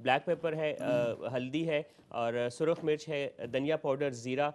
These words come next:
Speaker 1: दड़ा मिर्च, अदरक लहसुन का पेस्ट और मेज़ान, अ, बनस्पति या ऑयल, दोनों में से किसी में भी fry करना हो,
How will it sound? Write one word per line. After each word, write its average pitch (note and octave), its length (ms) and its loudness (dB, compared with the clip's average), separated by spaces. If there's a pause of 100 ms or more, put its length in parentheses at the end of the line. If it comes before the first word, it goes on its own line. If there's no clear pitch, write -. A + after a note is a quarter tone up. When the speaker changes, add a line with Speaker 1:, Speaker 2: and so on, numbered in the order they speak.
(140)
Speaker 1:
दड़ा C3 280 4
मिर्च, D3+ 360 0
अदरक B2+ 300 -2
लहसुन C3+ 260 -4
का C3 120 0
पेस्ट C#3+ 440 -2 (320)
और B2+ 500 0
मेज़ान, C#3+ 500 0
अ, C#3+ 340 -6 (540)
बनस्पति C3+ 680 -6
या C3+ 100 -2
ऑयल, C3 340 0
दोनों D3 280 2
में D3 100 0
से D3 140 -10
किसी D3+ 220 -10
में D3 160 -2
भी C#3+ 140 -8
fry C#3 280 0
करना C#3 280 -4
हो, C3+ 260 -2